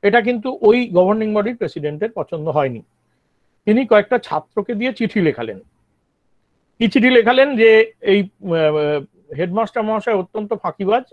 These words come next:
অর্ধেক দিন ক্লাসে আসেন না এবং অকারণে বকাবকি করেন ইত্যাদি ইত্যাদি। এই চিঠি গেল ঠিক নিয়ম মেনে governing বডির প্রেসিডেন্টের কাছে এবং তিনি দুপক্ষের কথা না শুনেই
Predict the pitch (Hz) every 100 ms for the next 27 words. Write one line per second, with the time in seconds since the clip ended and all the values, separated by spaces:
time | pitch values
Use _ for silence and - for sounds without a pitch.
0 | _ 156 151 165 196 196 156 151 190 165
1 | 202 208 269 196 156 131 151 170 156 135
2 | 160 156 196 190 233 226 - 156 131 113
3 | 107 101 _ _ _ _ _ _ _ 202
4 | 220 233 196 262 220 233 233 330 - _
5 | - 208 202 214 220 208 220 277 190 185
6 | 196 202 208 233 240 208 220 170 131 120
7 | 110 - _ _ _ _ _ 190 233 220
8 | 208 226 254 214 180 190 226 220 - 240
9 | 214 196 240 175 175 214 269 185 156